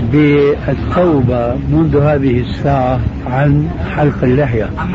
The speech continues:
لأنكم ستفاجؤون يوم العيد بالحل الأصغر بأن تحلقوا رؤوسكم ولحاكم، وهذه معصية. فبدل أن نستفتح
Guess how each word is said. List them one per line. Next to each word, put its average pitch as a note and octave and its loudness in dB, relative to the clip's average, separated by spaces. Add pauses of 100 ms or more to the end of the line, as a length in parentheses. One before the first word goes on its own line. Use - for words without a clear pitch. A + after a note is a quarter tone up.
(480)
لأنكم D#3+ 2 (560)
ستفاجؤون D3+ 2
يوم E3+ 2
العيد F3+ 2 (760)
بالحل F3 2
الأصغر D3 0 (240)
بأن D3 0
تحلقوا C3 -2
رؤوسكم D3 0
ولحاكم، C#3 2 (840)
وهذه C#3+ 4
معصية. D#3 2 (800)
فبدل D#3+ 0
أن D3 0
نستفتح C#3+ -2